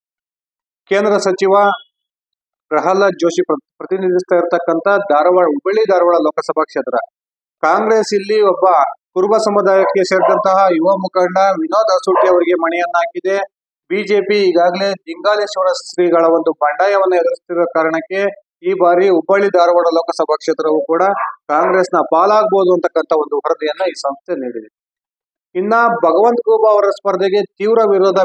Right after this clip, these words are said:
ಬಿ ಜೆ ಪಿಯಲ್ಲೇ ಇದ್ದಿದ್ದನ್ನ ನಾವೆಲ್ಲ ಕಂಡಿದ್ದೀವಿ. ಆದ್ರೂ ಕೂಡ ಬಿ ಜೆ ಪಿ ಕೊನೆಗೂ ಮತ್ತೊಮ್ಮೆ ಭಗವಂತ ಖೂಬಾ ಅವರಿಗೆ ಬೀದರ್ ಲೋಕಸಭಾ ಕ್ಷೇತ್ರದಲ್ಲಿ ಮಣೆಯನ್ನಾಕಿದೆ.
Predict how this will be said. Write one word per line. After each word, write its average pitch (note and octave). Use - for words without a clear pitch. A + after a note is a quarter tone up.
ಬಿ E3+
ಜೆ G#3+
ಪಿಯಲ್ಲೇ G3
ಇದ್ದಿದ್ದನ್ನ F#3
ನಾವೆಲ್ಲ E3+
ಕಂಡಿದ್ದೀವಿ. F#3
ಆದ್ರೂ F#3+
ಕೂಡ F#3+
ಬಿ G3+
ಜೆ G3+
ಪಿ G#3
ಕೊನೆಗೂ G3
ಮತ್ತೊಮ್ಮೆ F#3+
ಭಗವಂತ F3+
ಖೂಬಾ F#3+
ಅವರಿಗೆ F3
ಬೀದರ್ F#3+
ಲೋಕಸಭಾ F3
ಕ್ಷೇತ್ರದಲ್ಲಿ D#3
ಮಣೆಯನ್ನಾಕಿದೆ. E3+